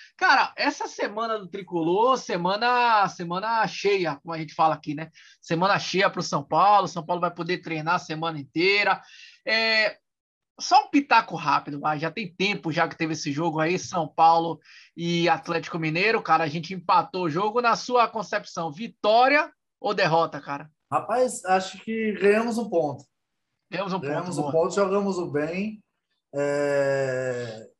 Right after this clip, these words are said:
Speaker 2: pra o líder do campeonato.
Speaker 1: É, é, boa, boa, boa, boa análise aí, boa visão, né? Porque tem, realmente, a torcida fica dividida, né? Tem gente já que acha que,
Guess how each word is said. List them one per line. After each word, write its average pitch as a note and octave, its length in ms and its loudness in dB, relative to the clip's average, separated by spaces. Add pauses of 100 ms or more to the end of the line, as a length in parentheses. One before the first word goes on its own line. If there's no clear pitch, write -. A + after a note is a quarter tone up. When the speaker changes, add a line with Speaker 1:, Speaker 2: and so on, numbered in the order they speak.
(180)
Speaker 2:
pra D#3+ 160 4
o F3 160 0
líder F#3 140 4
do G3+ 80 -2
campeonato. G3+ 500 -6 (1300)
Speaker 1:
É, D#3 400 0 (340)
é, F3+ 60 0
boa, F#3 240 0
boa, A3 340 2
boa, F#3+ 320 0
boa G3 200 2
análise E3 520 0
aí, C#3+ 80 -6
boa F#3+ 220 -4
visão, D#3+ 340 -6
né? F3 60 -6
Porque B4 180 0
tem, A4 140 -2
realmente, C4 400 2
a - 20 -10
torcida C#4 280 -2
fica C#4 160 -4
dividida, A#3+ 440 -6
né? E3 100 -4
Tem F#3+ 140 -10
gente F3 200 -6
já F#3+ 120 2
que F#3+ 100 -2
acha F#3 160 2
que, G3+ 100 -10